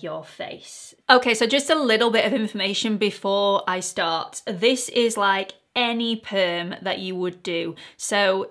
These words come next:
it's exactly the same as a perm that you would have done on your hair. And by the way, I am rather bitter about this because my mum would never allow me to have a perm when I was younger, and all the cool kids in school were having perms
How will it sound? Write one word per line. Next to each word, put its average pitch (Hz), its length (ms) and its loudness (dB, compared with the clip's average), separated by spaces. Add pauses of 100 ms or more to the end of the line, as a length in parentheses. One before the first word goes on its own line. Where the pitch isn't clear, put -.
it's 254 200 0
exactly 220 420 -2
the 269 80 -4
same 196 440 0
as 196 140 -4
a 214 40 -8
perm 190 500 -2
that - 180 -10
you 202 100 -6
would 208 160 -2
have 180 300 -2
done 175 260 -4
on 170 240 -6
your 156 140 -10
hair. 185 340 -2
And 175 120 -8
by 175 180 -2
the 185 100 -4
way, 180 340 -2 (560)
I 202 140 0
am 208 160 -2
rather 185 220 -2
bitter 185 520 -4
about 190 320 0
this 196 160 -4
because - 260 -12
my 190 180 -2
mum 185 200 -8
would 180 120 -6
never 180 280 -4
allow 170 260 -2
me 180 180 -8
to - 140 -12
have 175 340 -2
a 190 120 -8
perm 202 540 -2
when 190 180 -4
I 185 80 0
was 196 160 -2
younger, 196 280 -4
and 180 440 -4
all 208 240 2
the 226 80 -6
cool 202 280 -4
kids 202 400 -6
in 190 160 -6
school 190 460 -4
were 185 100 -4
having 185 440 -4
perms 185 520 -4